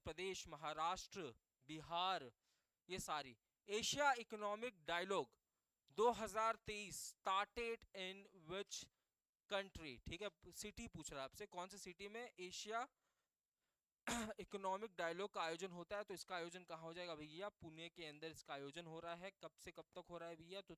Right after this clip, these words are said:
तेईस से लेकर पच्चीस फरवरी के बीच में। इसको आयोजन कौन कर रहा है? Ministry of External Affairs, Ministry of External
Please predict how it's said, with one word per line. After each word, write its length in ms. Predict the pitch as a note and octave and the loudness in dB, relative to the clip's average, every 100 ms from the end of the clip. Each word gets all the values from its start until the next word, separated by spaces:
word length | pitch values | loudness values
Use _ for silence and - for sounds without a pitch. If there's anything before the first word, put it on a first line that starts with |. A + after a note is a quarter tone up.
| - | -12
तेईस 340 | D#3 D#3+ F#3 - | -10 -8 -8 -12
से 180 | - D3+ D3 | -12 -12 -8
लेकर 480 | C#3+ D#3+ - C3 - - | -6 -6 -8 -12 -12 -12
पच्चीस 540 | D3 _ - F#3+ A3 - _ _ _ _ | -12 _ -10 -8 -8 -12 _ _ _ _
फरवरी 340 | D3 D3 E3 F#3 | -8 -4 -6 -4
के 80 | E3+ D#3+ | -6 -6
बीच 240 | E3+ - | -8 -8
में। 140 | F3+ F#3 | -10 -10
इसको 220 | - - | -8 -4
आयोजन 320 | C#3 D3 F#3 F3+ | -4 -4 -6 -6
कौन 120 | F3 E3+ | -8 -6
कर 100 | E3+ | -8
रहा 220 | E3+ E3+ | -6 -6
है? 100 | G#3+ - _ _ _ - | -6 -8 _ _ _ -14
Ministry 640 | C#3+ D#3 D#3+ - - G3+ F#3+ | -10 -8 -6 -8 -8 -4 -2
of 180 | G#3 - - | -2 -6 -18
External 760 | D3+ - - F3 E3 E3+ F#3+ G3 - | -12 -12 -8 -8 -6 -6 -6 -6 -8
Affairs, 760 | C#3+ - E3 E3 D#3 C3 A#2 - - _ _ _ _ | -10 -8 -4 -2 0 -4 -8 -14 -16 _ _ _ _
Ministry 540 | D3 D3 - - F#3+ F3+ | -12 -10 -12 -12 -6 -2
of 240 | E3+ F#3+ - | -2 -4 -10
External 560 | D3 - - F3 F#3 F#3+ | -12 -12 -8 -8 -8 -8